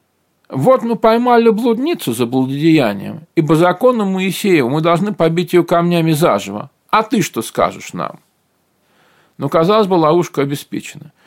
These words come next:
Если он скажет: «Побейте её камнями», они скажут: «А где ж твоё милосердие и сострадание, о котором ты так много говоришь?» А если скажет: «Не побивать её камнями», скажут: «А как же ты выступаешь против закона Моисею?»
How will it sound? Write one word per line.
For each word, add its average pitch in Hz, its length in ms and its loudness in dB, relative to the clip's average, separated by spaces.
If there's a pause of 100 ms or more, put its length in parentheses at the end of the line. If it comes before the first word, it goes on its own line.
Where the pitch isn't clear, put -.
(640)
Если 220 280 4
он 226 120 2
скажет: 165 560 2 (340)
«Побейте 202 400 2
её 190 60 6
камнями», 202 480 2
они 156 180 0
скажут: 147 340 0
«А 254 120 2
где 247 200 2
ж 156 60 -2
твоё 156 180 -2
милосердие 151 600 0
и - 20 -2
сострадание, 117 720 -4
о - 20 -10
котором 110 380 -6
ты - 80 -20
так 110 120 -6
много 104 300 -6
говоришь?» 117 520 -4 (600)
А 147 100 -2
если 165 160 0
скажет: 196 340 0
«Не 208 100 -2
побивать 226 460 2
её 156 80 4
камнями», 143 360 0
скажут: 135 380 -2
«А 220 120 2
как 165 240 2
же 131 80 -2
ты - 100 -6
выступаешь 120 540 -2
против 113 300 -4
закона 113 400 -2
Моисею?» 110 520 -6